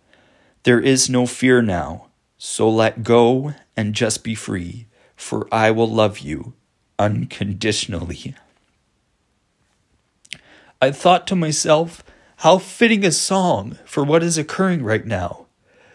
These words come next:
The emblem, the emblems of the sacrament are, of course, also emblems of Christ's unconditional love for us.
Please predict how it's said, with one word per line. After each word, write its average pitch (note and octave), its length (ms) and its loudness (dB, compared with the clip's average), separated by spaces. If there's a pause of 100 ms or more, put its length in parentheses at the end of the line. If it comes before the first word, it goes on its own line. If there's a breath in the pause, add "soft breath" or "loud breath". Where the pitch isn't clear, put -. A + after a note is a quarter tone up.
(140 soft breath)
The C3+ 220 2
emblem, F3 500 2 (320)
the C3+ 180 2
emblems F3+ 400 2
of D3+ 120 -8
the D3+ 100 0
sacrament D3 720 0
are, C3+ 120 4
of C3 160 -4
course, E3 420 2
also C#3+ 480 0
emblems C#3 540 -2
of A#2 160 -6
Christ's C3 400 2 (160)
unconditional C3 920 -4
love G2+ 400 -2
for - 320 -8
us. - 480 -4